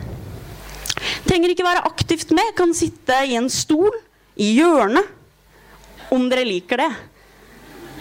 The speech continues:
Men ikke diskriminer ved å eliminere muligheten for tilskuere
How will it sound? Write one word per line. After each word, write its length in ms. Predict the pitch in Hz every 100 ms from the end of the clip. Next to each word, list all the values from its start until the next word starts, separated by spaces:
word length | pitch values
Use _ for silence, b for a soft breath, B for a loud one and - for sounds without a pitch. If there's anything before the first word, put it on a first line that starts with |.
| - - - B B B -
Men 220 | 247 277 302
ikke 260 | - 226
diskriminer 920 | 202 - - 285 294 311 294 349 233 147 - - _ B B
ved 140 | 214 254
å 80 | -
eliminere 840 | 269 285 302 294 254 202 202 247
muligheten 640 | 277 285 196 175 175 185 277
for 140 | 262
tilskuere 800 | 247 - 269 185 - - 185 277